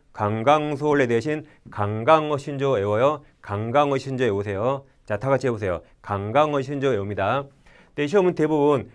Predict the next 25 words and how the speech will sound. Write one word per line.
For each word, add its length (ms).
강강조 840
이걸로 240
끝납니다. 600
그래서 440
강강조 560
하시다가 540
가끔 460
강강어신조 840
하면 160
되겠어요. 480
자, 120
문제 160
풀어보겠습니다. 800
자, 100
일 100
번은 420
반사회적 640
법률로 760
무효가 500
아닌 220
거 100
그랬죠? 560
그럼 200
일 160
번부터 260